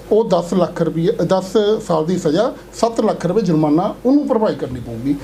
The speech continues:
ਜਿਹਦੇ ਤਹਿਤ ਬਿਲਕੁਲ ਮੈਂ ਸਹਿਮਤ ਨਹੀਂ ਹਾਂ। ਇਹ ਕੰਡੈਮ, ਕੰਡੈਮ ਕਰਦਾ, ਇਮੀਡੀਏਟ ਇਸ ਬਿੱਲ ਨੂੰ ਵਾਪਸ ਲੈਣਾ ਚਾਹੀਦਾ। ਮੈਂ ਇਸ ਜਿਹੜੇ ਕਾਨੂੰਨ ਸਰਕਾਰ ਨੇ ਰੋਡ ਐਕਸੀਡੈਂਟ ਦੇ ਤਹਿਤ ਅਮੈਂਡਮੈਂਟ ਜੋ ਕੀਤੀ ਹੈ,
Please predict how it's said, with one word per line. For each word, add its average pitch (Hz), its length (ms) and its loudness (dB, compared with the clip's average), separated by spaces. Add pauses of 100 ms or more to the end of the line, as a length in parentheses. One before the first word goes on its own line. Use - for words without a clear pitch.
(180)
ਜਿਹਦੇ 190 240 4
ਤਹਿਤ 175 380 0
ਬਿਲਕੁਲ 170 300 0
ਮੈਂ 175 280 2
ਸਹਿਮਤ 160 360 0
ਨਹੀਂ 175 240 2
ਹਾਂ। 220 100 0 (300)
ਇਹ 190 100 2
ਕੰਡੈਮ, 190 540 0 (300)
ਕੰਡੈਮ 180 320 2
ਕਰਦਾ, 226 440 0
ਇਮੀਡੀਏਟ 226 600 2
ਇਸ 196 200 0
ਬਿੱਲ 170 140 2
ਨੂੰ 175 140 2
ਵਾਪਸ 143 260 -2
ਲੈਣਾ 127 200 -2
ਚਾਹੀਦਾ। - 400 -8 (320)
ਮੈਂ 175 280 2 (120)
ਇਸ 180 160 2 (320)
ਜਿਹੜੇ 170 220 4
ਕਾਨੂੰਨ 165 480 2
ਸਰਕਾਰ 147 520 0
ਨੇ 165 320 2 (540)
ਰੋਡ 170 340 2
ਐਕਸੀਡੈਂਟ 151 560 2
ਦੇ 156 100 4
ਤਹਿਤ 151 460 0
ਅਮੈਂਡਮੈਂਟ 151 560 2 (200)
ਜੋ 156 140 2 (100)
ਕੀਤੀ 160 360 2
ਹੈ, 175 160 0